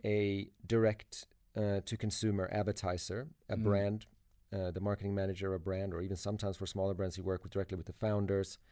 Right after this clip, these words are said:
Speaker 2: Yeah.
Speaker 1: Uh, or if you're a agency, a big, you know, like the brands I just talked about, Uber and Domino's, they all go through an agency.
Speaker 2: Yes.
Speaker 1: Then you have P R agencies,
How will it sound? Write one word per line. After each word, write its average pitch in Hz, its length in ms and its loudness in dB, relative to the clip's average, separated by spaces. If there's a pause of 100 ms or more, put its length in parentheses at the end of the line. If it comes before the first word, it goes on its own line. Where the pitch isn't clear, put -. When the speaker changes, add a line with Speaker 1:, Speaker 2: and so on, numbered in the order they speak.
Speaker 2:
Yeah. 104 240 -4 (260)
Speaker 1:
Uh, 92 360 -2 (400)
or 117 180 6
if 107 180 2
you're 104 380 4
a 98 300 0 (160)
agency, 131 680 0
a 110 60 -4
big, 104 320 0 (160)
you 107 100 -2
know, 92 140 0
like 95 260 -2
the 101 140 -4
brands 107 360 0
I 101 80 2
just 92 200 -4
talked 95 200 -4
about, 90 240 -2
Uber 92 280 -2
and 90 100 -2
Domino's, 92 400 0
they 104 140 2
all 95 160 4
go 92 100 -2
through 90 160 -6
an 92 80 -4
agency. 107 560 -2 (120)
Speaker 2:
Yes. 104 360 -6 (140)
Speaker 1:
Then 92 120 0
you 87 60 0
have 85 160 -4
P 107 140 4
R 110 120 8
agencies, 107 720 0